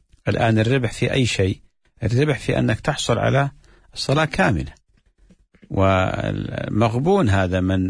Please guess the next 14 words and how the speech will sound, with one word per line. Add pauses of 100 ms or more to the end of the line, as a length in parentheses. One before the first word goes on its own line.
(140)
ذهب (520)
عليه (440)
أجر
كبير
في
الصلاة. (260)
طيب،
كيف
بالمحروم
هذا (920)
الذي
لا
يقيم، (360)
يعني،